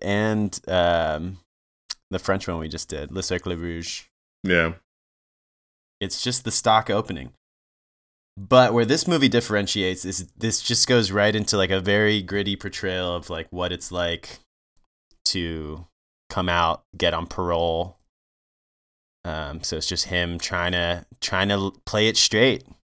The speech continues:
Speaker 1: trying to do a straight life, straight time.
Speaker 2: Yeah, I mean, it felt like it was taking a, like, a realistic kind of point of view.
Speaker 1: Definitely.
Speaker 2: Like, they're hard on you,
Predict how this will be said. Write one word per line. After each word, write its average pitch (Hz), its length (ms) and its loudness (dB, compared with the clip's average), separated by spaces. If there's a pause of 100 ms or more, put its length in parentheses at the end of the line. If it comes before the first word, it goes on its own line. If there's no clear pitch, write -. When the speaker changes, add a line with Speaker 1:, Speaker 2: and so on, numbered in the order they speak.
Speaker 1:
trying 92 200 -6
to 92 80 -4
do 95 220 -6
a 92 40 -2
straight 95 340 0
life, 90 340 0
straight 90 260 -6
time. 80 360 -14 (600)
Speaker 2:
Yeah, 87 180 4
I 85 40 4
mean, 95 140 4
it 95 120 2
felt 101 140 6
like 131 120 6
it 120 60 6
was 95 160 2
taking 95 260 2
a, 95 100 -2 (200)
like, 92 120 -2
a 87 60 2
realistic 85 600 2
kind 90 240 -2
of 90 280 -2 (180)
point 90 180 0
of 87 80 -4
view. 92 120 0
Speaker 1:
Definitely. 107 540 2
Speaker 2:
Like, 82 80 -14 (180)
they're 113 160 6
hard 98 240 4
on 98 160 4
you, 95 320 0